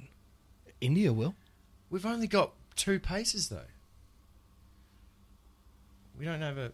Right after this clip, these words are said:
Speaker 2: we don't have a third seamer at all.
Speaker 1: Uh, mate,
Speaker 2: You
Speaker 1: I
Speaker 2: reckon
Speaker 1: don't,
Speaker 2: they
Speaker 1: I've
Speaker 2: don't?
Speaker 1: only got two spin-, I've only got two
Speaker 2: Oh,
Speaker 1: seamers.
Speaker 2: fuck. All right, all right.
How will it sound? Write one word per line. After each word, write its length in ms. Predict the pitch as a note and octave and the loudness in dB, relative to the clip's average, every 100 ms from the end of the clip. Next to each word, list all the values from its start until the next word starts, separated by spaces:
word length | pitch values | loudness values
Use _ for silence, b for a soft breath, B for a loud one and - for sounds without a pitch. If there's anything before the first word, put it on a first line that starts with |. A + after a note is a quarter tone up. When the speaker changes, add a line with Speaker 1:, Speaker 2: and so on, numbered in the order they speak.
| - | -8
Speaker 2:
we 80 | C#3 | -6
don't 140 | D3 | -2
have 160 | D3 B2+ | -4 -4
a 160 | A#2+ - - - - - - - - - - | -6 -8 -14 -20 -20 -20 -20 -20 -20 -20 -2
third 220 | A2+ A2 | 2 4
seamer 400 | - G2+ A#2 G#2 | 4 2 2 2
at 60 | F#2 | 0
all. 240 | A2 A#2 - - - - - - - - - | -2 -4 -10 -20 -20 -20 -20 -20 -20 -20 0
Speaker 1:
Uh, 220 | D3 D#3 C3 | 4 4 2
mate, 260 | B2+ C#3 - - - - | 0 -2 -2 -12 -20 -6
Speaker 2:
You 140 | C3 C#3 | 2 8
Speaker 1:
I 40 | D#3 | 8
Speaker 2:
reckon 160 | D#3 | 8
Speaker 1:
don't, 0 | |
Speaker 2:
they 140 | C#3 C3+ | 6 10
Speaker 1:
I've 180 | C#3+ D#3+ | 10 10
Speaker 2:
don't? 60 | |
Speaker 1:
only 120 | E3 C#3+ | 10 8
got 140 | C3 | 6
two 140 | - B2+ | 4 0
spin-, 240 | - A#2 | 0 -4
I've 220 | C3 D#3 D3+ | 2 4 6
only 200 | D3 B2 | 6 4
got 160 | D3 | 4
two 100 | C#3 | 2
Speaker 2:
Oh, 40 | B2 | 2
Speaker 1:
seamers. 340 | A2+ A#2 C3+ | 2 0 0
Speaker 2:
fuck. 260 | D#3 D3+ - - | -2 -4 -8 -2
All 100 | C3+ | 4
right, 240 | C#3+ C3+ C3+ | 6 6 4
all 80 | |
right. 220 | C#3 C3 | 4 2